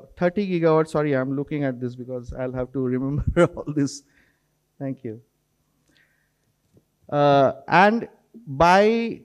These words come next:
twenty twenty-one, we will become thirty gigawatt. One thing that our, uh, President Lee, he believes that,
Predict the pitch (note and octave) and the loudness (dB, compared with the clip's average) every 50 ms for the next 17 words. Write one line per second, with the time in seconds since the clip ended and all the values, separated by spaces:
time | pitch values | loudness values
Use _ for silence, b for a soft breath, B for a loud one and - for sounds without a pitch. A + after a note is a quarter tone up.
0 | _ - F3 F3 F3+ F3+ A3+ G#3+ G3+ G#3 G3 F#3 F#3 F#3 - G#3+ G#3 G3 E3 C#3 | _ 0 0 0 2 0 -2 -4 -2 -2 0 -2 -2 -2 -4 -4 -4 -2 -2 0
1 | C#3 D3 D#3 F3 F#3+ G3+ G#3+ G#3+ G#3 G3 F3 E3+ E3+ E3+ F3 F3 E3+ D#3+ D#3+ D#3 | 2 2 2 2 0 -2 -6 -8 -8 -6 -4 -2 -2 -2 -2 -4 -4 -6 -6 -4
2 | E3+ E3 E3+ F3 E3+ _ - E3+ D#3+ D#3+ - F3+ E3+ D#3+ C#3+ C3+ C3 B2+ B2+ B2 | -4 -4 -6 -6 -10 _ -4 -4 -4 -4 -4 -6 -4 -4 -2 0 0 0 0 0
3 | B2+ C#3 C3 - _ _ _ - _ _ _ _ _ _ _ _ _ _ _ _ | -2 -2 -6 -10 _ _ _ -20 _ _ _ _ _ _ _ _ _ _ _ _
4 | _ _ _ _ _ _ _ _ _ _ _ _ _ _ _ _ _ _ _ _ | _ _ _ _ _ _ _ _ _ _ _ _ _ _ _ _ _ _ _ _
5 | _ _ _ _ _ _ - C#3+ E3 G3 A3+ A3+ - B3+ B3+ B3+ A#3+ G#3 F#3+ F#3+ | _ _ _ _ _ _ 0 2 4 4 2 2 0 0 0 0 2 2 4 4
6 | G3+ G3+ G#3 F3 - _ - C#3 D3+ E3 F3 F#3 F#3+ F#3+ F#3+ F#3 - - - E2+ | 4 2 -2 -8 -12 _ 0 2 4 4 4 4 2 2 0 -2 -4 -6 -4 0
7 | C#3+ C#3+ C#3+ C#3 C3+ C3 B2+ B2+ - E3 D#3+ D#3+ D#3 - F3+ F#3 F#3+ F#3 F3+ - | 2 4 4 4 4 2 2 0 0 0 0 0 0 -4 -4 -4 -4 -4 -6 -6
8 | - D3 D3 E3 F3 F3+ F3 E3 - - E3+ E3+ E3+ F3 D#3+ B2+ B2+ C#3 C3+ C#3+ | -4 -4 -2 -2 -2 -4 -6 -8 -8 -6 -6 -6 -4 -6 -6 -4 -2 0 0 0
9 | D#3+ E3+ F3+ F#3 F3+ E3+ - - D3+ C#3 C#3 C#3 C#3 C3+ | -2 -4 -6 -8 -10 -12 -6 -2 0 2 2 2 0 -2